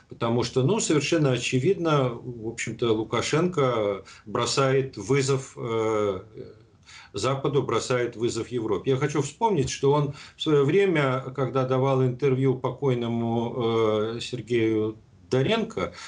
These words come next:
он так довольно грубовато сказал, что все европейские политики без яиц.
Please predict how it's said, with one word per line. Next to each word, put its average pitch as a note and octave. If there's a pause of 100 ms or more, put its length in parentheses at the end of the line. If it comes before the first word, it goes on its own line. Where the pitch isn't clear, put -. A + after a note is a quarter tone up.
(180)
он D#3+
так C3+
довольно B2+
грубовато B2
сказал, A#2
что G#2
все D3+
европейские B2
политики C3+
без A2
яиц. G#2+